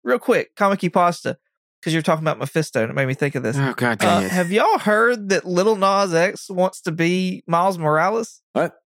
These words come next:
Speaker 2: No.
Speaker 1: <laughs>
Speaker 2: That's a horrible casting.
Speaker 3: Uh, he's short enough for it.
Speaker 1: <laughs>
Speaker 3: Oh my gosh.
Speaker 2: They need to get,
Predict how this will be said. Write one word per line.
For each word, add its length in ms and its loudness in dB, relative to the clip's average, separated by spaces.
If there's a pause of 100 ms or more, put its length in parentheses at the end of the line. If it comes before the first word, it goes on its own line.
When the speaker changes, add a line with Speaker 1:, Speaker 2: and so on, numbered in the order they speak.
Speaker 2:
No. 480 0 (380)
Speaker 1:
<laughs> 80 0 (2250)
Speaker 2:
That's 220 0
a 80 0
horrible 500 2
casting. 680 0 (280)
Speaker 3:
Uh, 240 2
he's 120 4
short 260 2
enough 220 -2
for 240 2
it. 100 -4 (640)
Speaker 1:
<laughs> 140 0 (2000)
Speaker 3:
Oh 220 0
my 140 -8
gosh. 420 -4
Speaker 2:
They 220 2
need 200 4
to 80 2
get, 300 2